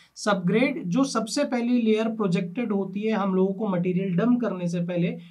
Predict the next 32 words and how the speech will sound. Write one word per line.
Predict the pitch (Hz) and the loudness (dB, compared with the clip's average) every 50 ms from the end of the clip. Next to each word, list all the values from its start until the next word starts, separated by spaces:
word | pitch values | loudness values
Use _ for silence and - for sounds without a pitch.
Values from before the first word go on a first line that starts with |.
| - _ _ - | -20 _ _ -8
उसी | 226 226 220 233 277 | -6 -6 0 2 2
layer | 247 240 226 220 220 | 2 2 2 0 -2
को | 220 214 | -2 -2
आप | 208 196 196 - | -2 -2 -4 -6
क्या | 202 190 | -6 -2
बोलते | 170 170 170 170 175 170 | 0 0 0 0 0 -2
हो | 165 165 | -2 0
भाई? | 190 277 302 302 - - - _ | 0 -2 -4 -6 -8 -14 -20 _
subgrade | - - - 170 165 156 156 151 139 - | -8 -4 -2 -2 0 0 -2 -2 -2 -4
बोलते | 135 131 135 - - - | -6 -8 -12 -12 -14 -16
हो, | 165 - - _ _ _ _ _ _ _ _ _ _ - | -16 -16 -16 _ _ _ _ _ _ _ _ _ _ -12
जिसको | 165 151 147 - 180 170 | -10 -10 -10 -8 -6 -6
कि | 170 175 170 | -6 -4 -4
हम | 165 170 170 170 175 | -6 -6 -6 -8 -8
यहाँ | 170 160 147 143 143 | -8 -8 -8 -8 -10
पे | 143 - 190 | -12 -12 -12
ऐसा | 190 175 165 - 180 | -12 -12 -12 -10 -10
नाम | 165 156 147 143 143 147 143 | -10 -10 -8 -10 -10 -10 -10
दे | 139 135 | -10 -10
दें, | 135 214 269 - - _ _ _ | -12 -12 -14 -16 -18 _ _ _
subgrade। | _ - - - 156 147 - - - _ _ _ _ 165 147 135 131 139 135 135 - - _ _ _ _ _ _ _ _ _ _ _ _ _ _ _ _ _ _ _ _ _ _ _ _ _ _ _ _ _ _ _ _ _ _ _ _ _ _ _ _ _ _ _ _ _ _ _ _ _ _ _ _ _ - - - - - - _ _ _ _ _ _ | _ -20 -16 -14 -12 -12 -14 -14 -20 _ _ _ _ -14 -14 -12 -12 -12 -12 -12 -14 -16 _ _ _ _ _ _ _ _ _ _ _ _ _ _ _ _ _ _ _ _ _ _ _ _ _ _ _ _ _ _ _ _ _ _ _ _ _ _ _ _ _ _ _ _ _ _ _ _ _ _ _ _ _ -18 -18 -18 -18 -20 -20 _ _ _ _ _ _
अच्छा, | 185 170 - 185 143 - - - - - _ _ _ _ - | -12 -8 -4 -4 -4 -4 -6 -12 -18 -20 _ _ _ _ -4
हमें | - 170 170 208 | 0 2 2 4
ये | 220 226 247 | 4 4 2
पता | 247 240 240 240 240 233 | 2 0 -4 -2 -2 -2
है | 226 240 254 | 0 0 -2
कि | 254 - - 262 240 | -4 -4 -6 -6 -4
जो | 226 240 | -4 -6
size | 220 - - 190 180 202 226 214 196 | -6 -4 -2 0 0 0 0 -2 -2
होने | 202 226 226 220 | 0 0 0 0
वाला | 226 220 220 220 220 220 | 2 0 0 2 2 0
है | 190 170 170 - - - | 0 0 -2 -4 -8 -14